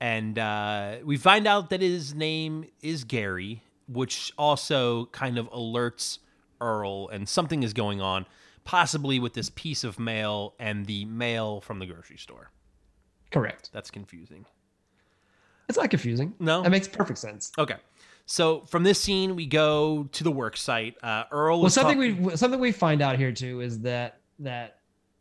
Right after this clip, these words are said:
Speaker 2: Gary is fifty feet tall.
Speaker 1: Oh, yeah, that's probably important, too.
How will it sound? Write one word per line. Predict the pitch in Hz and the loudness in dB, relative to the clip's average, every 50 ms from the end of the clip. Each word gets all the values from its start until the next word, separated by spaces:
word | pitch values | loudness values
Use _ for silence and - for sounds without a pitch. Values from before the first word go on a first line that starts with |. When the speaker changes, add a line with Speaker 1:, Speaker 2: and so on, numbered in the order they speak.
| _ _ - 160 143 | _ _ -16 -8 -2
Speaker 2:
Gary | 143 165 165 170 165 143 | 0 2 2 2 2 0
is | 131 113 - | -2 -4 -6
fifty | - - 135 - 131 | -8 -10 -8 -8 -10
feet | 117 - 120 110 - | -12 -12 -14 -16 -14
tall. | - 117 98 98 92 82 95 - _ _ _ _ _ _ _ _ _ _ _ _ | -12 -12 -12 -12 -14 -14 -16 -18 _ _ _ _ _ _ _ _ _ _ _ _
Speaker 1:
Oh, | 233 254 233 | 2 4 4
yeah, | 202 165 123 104 | 4 4 4 2
that's | 113 135 139 | 0 -2 0
probably | - - 202 180 156 | 2 2 2 4 2
important, | 120 107 110 117 104 101 98 95 | 0 -2 -2 -4 -4 -4 -6 -8
too. | - - 104 95 92 | -8 -8 -8 -8 -10